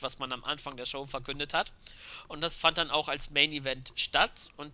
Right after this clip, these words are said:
nach dem Match mache ich dann eine kurze Pause, weil ich dann das Endsegment nochmal einzeln behandeln möchte. Nämlich Samoa Joe hatte ein Non-Title Singles Match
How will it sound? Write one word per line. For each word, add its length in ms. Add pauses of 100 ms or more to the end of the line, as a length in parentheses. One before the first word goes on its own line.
(120)
nach 220
dem 120
Match 200
mache 140
ich 40
dann 160
eine 80
kurze 280
Pause, 520 (500)
weil 160
ich 120
dann 320 (360)
das 360
Endsegment 1040
nochmal 280
einzeln 340
behandeln 380
möchte. 320
Nämlich 240
Samoa 320
Joe 340 (320)
hatte 220
ein 160
Non-Title 640
Singles 400
Match 220